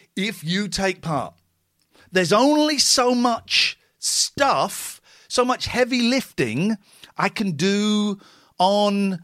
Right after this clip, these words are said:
my own. I can do quite a bit of heavy lifting, and I've done quite a bit in terms of setting this up, but I need your calls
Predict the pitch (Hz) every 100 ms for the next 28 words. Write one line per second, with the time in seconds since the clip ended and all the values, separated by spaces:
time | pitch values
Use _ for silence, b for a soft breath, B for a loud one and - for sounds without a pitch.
0 | b - 175 175 185 180 175 170 139 101
1 | 165 180 - 220 403 - 427 427 330 294
2 | 202 185 165 151 - 196 214 247 247 196
3 | 311 427 440 262 180 139 110 131 214 _
4 | b b b b b 202 - 254 247 208
5 | - 254 247 233 208 214 269 277 - -
6 | b b b - 220 214 - _ _ _
7 | _ _ _ _ _ _ _ _ - -
8 | _ _ _ _ 131 277 320 - - 349
9 | 127 -